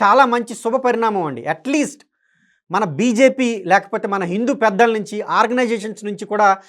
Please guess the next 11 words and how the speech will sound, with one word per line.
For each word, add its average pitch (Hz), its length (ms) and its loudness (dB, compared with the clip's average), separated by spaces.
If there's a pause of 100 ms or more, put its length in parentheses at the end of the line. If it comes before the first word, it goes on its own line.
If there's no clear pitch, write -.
(140)
వ్యతిరేకత 240 480 6
అనేది 233 220 2
వస్తుంది. 180 460 -6 (340)
అది 190 140 0
నెమ్మది 240 420 2
నెమ్మదిగా 247 540 6
మన 190 200 0
హిందువుల 220 480 0
దగ్గరికి 220 280 2
కూడా 226 160 0
వెళ్ళాలి, 196 480 4